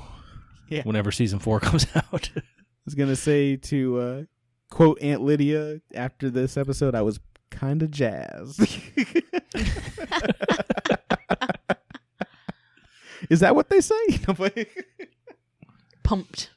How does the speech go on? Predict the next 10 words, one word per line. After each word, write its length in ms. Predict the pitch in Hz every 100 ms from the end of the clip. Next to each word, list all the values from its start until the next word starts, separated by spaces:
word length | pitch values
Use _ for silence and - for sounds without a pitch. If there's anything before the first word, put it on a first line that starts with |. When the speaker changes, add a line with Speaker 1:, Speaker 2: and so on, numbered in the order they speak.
| _ _ _ 151
Speaker 1:
No, 160 | 131
pumped. 360 | - 170 156 156
That's 180 | 165 143
right. 100 | 139
I 40 |
was 120 | 170
pumped. 400 | - 339 - - 190
<laughs> 60 | - 302 - - - - - 302 _ _ _ _ _ _ _ _ _ - - 151
But 180 | 131 -
yeah. 260 | 107 98